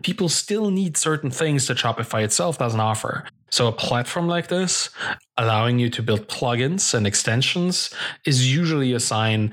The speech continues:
that it's a good market for a bootstrap business, particularly if the company in question,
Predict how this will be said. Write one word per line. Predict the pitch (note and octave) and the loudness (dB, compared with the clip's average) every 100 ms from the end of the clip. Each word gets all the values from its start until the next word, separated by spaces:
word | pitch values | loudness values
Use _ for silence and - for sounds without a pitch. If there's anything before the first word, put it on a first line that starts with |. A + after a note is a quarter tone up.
| - - | -6 -2
that | A2+ | 0
it's | A2 | 0
a | A2 | 0
good | A2 G#2 | 0 0
market | G2+ G2+ A2+ | 0 -2 -2
for | - | -2
a | G2+ | 0
bootstrap | G#2 G2 - G2+ | 0 0 -2 0
business, | B2 A2 G2 - - - - | 0 0 -2 -2 -4 -6 -6
particularly | - B2+ F3 - D3 C3 C3 C3 - - - | -6 -4 -4 -2 0 0 0 -2 -6 -20 2
if | D3 B2+ - - | 4 4 0 -4
the | - | -4
company | A#2 A#2 A#2 A2 A2 | 0 0 2 2 2
in | G#2 | 2
question, | - A2 - - A2 A2 | 2 2 2 2 4 2